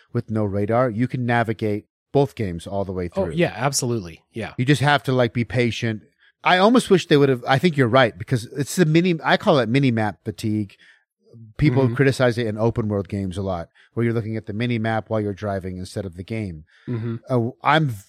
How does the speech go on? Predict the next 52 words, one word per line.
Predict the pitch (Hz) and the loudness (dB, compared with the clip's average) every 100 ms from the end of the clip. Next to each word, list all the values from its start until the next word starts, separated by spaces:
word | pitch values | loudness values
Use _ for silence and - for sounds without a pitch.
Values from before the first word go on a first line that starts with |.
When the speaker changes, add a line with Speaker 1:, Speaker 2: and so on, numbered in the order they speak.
| 139 | -2
Speaker 1:
like, | 123 - | 0 2
one | 143 | 2
of | |
the | 135 | 2
things | - 127 117 | 2 0 0
I | 107 | 0
always | 101 110 110 104 | 0 0 0 -4
mod | 104 107 110 110 110 - | -2 2 4 2 -2 -10
when | 98 101 | -8 -8
it | - | -8
comes | 98 98 | -10 -10
to | |
emulators | 104 101 101 98 92 | -10 -6 -6 -6 -10
of | 87 | -12
P | 101 | -10
C | - | -10
games, | 101 101 82 | -8 -10 -10
if | |
I | 98 | -14
get | 90 | -14
the | 95 | -16
chance, | - 95 113 135 - _ _ _ _ | -12 -8 -8 -10 -18 _ _ _ _
is | 131 120 | -4 -2
I | - 127 | 2 2
play | 143 160 160 | 2 0 0
the | 135 | 2
game | 135 127 | 0 0
with | 107 | 0
no | 117 113 | 0 2
U | 101 101 | 2 2
I, | 117 87 69 _ _ _ _ | 2 2 -4 _ _ _ _
if | 151 - | 0 0
possible. | - 123 - 82 71 - _ _ _ - | 2 2 0 -10 -12 -14 _ _ _ -2
Speaker 2:
Mm-hmm. | 135 | 4
Speaker 1:
And | 151 | 6
then | 214 | 6
I | 214 - 131 165 | 4 0 2 2
think | 180 - 156 135 - | 0 0 2 2 2
that | 123 - | 0 0
one | 120 117 160 | -4 2 4
of | 143 | 4
the | 107 | 4
hallmarks | 139 139 123 - | 4 4 0 -2
of | 110 | -4
good | 131 113 | -4 -2
game | 120 127 120 | 0 0 0
design | 107 107 101 | -2 -2 -2
is | 95 | -4
if | 110 185 | -4 2
you | 320 | 4
can | 359 330 | 4 2
play | - 165 170 156 | 0 2 4 2